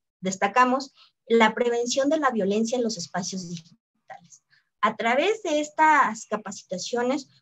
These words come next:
podemos mitigar y reducir los factores de riesgo. También podemos destacar que como institución nosotros brindamos ese acompañamiento. Ese acompañamiento precisamente con un enfoque de víctimas, un enfoque diferencial,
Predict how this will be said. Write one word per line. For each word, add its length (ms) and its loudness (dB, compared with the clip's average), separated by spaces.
podemos 460 0
mitigar 460 -2
y 140 -6
reducir 460 -8
los 160 0
factores 480 -8
de 80 -8
riesgo. 400 -20
También 320 0
podemos 460 -2
destacar 520 -4
que 140 -6
como 220 -6
institución 600 -2
nosotros 440 -2
brindamos 480 2
ese 160 -6
acompañamiento. 840 -4
Ese 200 2
acompañamiento 1000 2
precisamente 640 -2
con 180 -2
un 120 0
enfoque 580 -4
de 160 -6
víctimas, 760 -8
un 160 2
enfoque 360 0
diferencial, 880 0